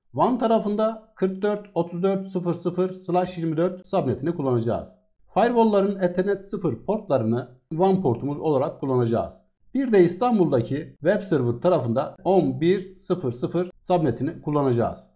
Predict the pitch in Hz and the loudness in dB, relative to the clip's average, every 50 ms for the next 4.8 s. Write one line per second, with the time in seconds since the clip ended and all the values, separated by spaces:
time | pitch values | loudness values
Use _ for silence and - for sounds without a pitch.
0 | _ _ _ _ - _ _ - - - 208 233 226 - 233 190 165 - - 170 | _ _ _ _ -20 _ _ -12 -4 0 0 0 2 4 6 8 8 8 6 2
1 | 175 170 - 165 - - 226 233 226 - - - 220 214 180 165 180 185 185 170 | 2 2 0 -4 -6 -2 -2 -2 -2 -4 -2 2 4 6 6 6 4 2 0 2
2 | 170 147 151 165 180 156 151 135 120 104 101 - - - _ _ _ _ _ - | 4 4 4 4 6 6 6 6 6 2 -2 -8 -12 -20 _ _ _ _ _ -4
3 | 220 247 233 190 196 208 180 - - 214 226 196 170 131 - - - - 170 156 | -4 -4 -2 -2 -2 -4 -4 -4 -2 -2 0 0 0 -2 -2 -8 -10 -8 -8 -4
4 | - 196 170 139 123 113 120 127 143 160 190 202 202 208 - - | 2 2 4 4 4 0 0 -2 -2 0 2 2 0 0 -4 -10